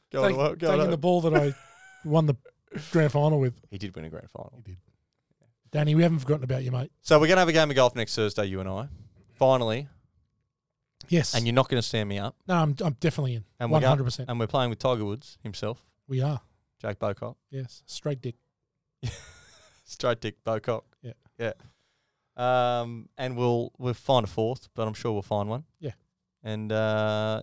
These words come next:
Speaker 1: yeah, we'll get back to you.
Speaker 2: Yeah. I may have to go to the range. It's
Speaker 1: Well,
Speaker 2: been a
Speaker 1: there's one,
Speaker 2: while.
Speaker 1: there's one there.
Speaker 2: Yeah, but before I tee off.
Speaker 1: Oh, you'll definitely have to do
Speaker 2: Yeah.
Speaker 1: that. Yeah.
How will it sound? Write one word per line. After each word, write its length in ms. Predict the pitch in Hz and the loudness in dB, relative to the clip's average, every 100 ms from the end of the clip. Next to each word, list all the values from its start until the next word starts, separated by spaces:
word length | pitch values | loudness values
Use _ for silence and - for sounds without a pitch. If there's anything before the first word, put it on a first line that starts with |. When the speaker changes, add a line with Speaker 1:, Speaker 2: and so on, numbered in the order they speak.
| - | -6
Speaker 1:
yeah, 140 | 117 | -6
we'll 160 | 110 107 | -6 -6
get 140 | 113 | -4
back 140 | 110 - | -4 -6
to 120 | 107 | -12
you. 40 | - _ _ _ _ _ 143 | -16 _ _ _ _ _ -20
Speaker 2:
Yeah. 0 | - _ _ _ _ | -20 _ _ _ _
I 100 | 151 | -10
may 120 | 143 | -6
have 80 | 127 | -6
to 80 | 113 | -4
go 100 | 123 | -6
to 60 | 120 | -4
the 100 | 123 | -4
range. 280 | 131 127 | -4 -6
It's 920 | - _ _ _ _ _ _ _ _ | -10 _ _ _ _ _ _ _ _
Speaker 1:
Well, 60 | 110 | -4
Speaker 2:
been 80 | 104 | -2
a 20 | |
Speaker 1:
there's 60 | 123 | 0
one, 80 | 139 | -2
Speaker 2:
while. 120 | 113 - | -6 -8
Speaker 1:
there's 160 | 95 | -8
one 140 | 98 98 | -8 -8
there. 160 | 95 98 _ _ | -10 -14 _ _
Speaker 2:
Yeah, 140 | 120 104 | -12 -10
but 120 | 104 | -10
before 380 | 98 127 120 110 | -10 -4 -4 -4
I 40 | |
tee 200 | - 120 | -4 -4
off. 140 | 120 113 | -4 -2
Speaker 1:
Oh, 120 | 101 | 0
you'll 180 | 95 95 | 0 -2
definitely 300 | 95 - 90 | -6 -6 -10
have 100 | 90 | -12
to 60 | - | -12
do 100 | - | -10
Speaker 2:
Yeah. 40 | |
Speaker 1:
that. 180 | 95 - _ _ | -10 -14 _ _
Yeah. 200 | 107 101 | -18 -18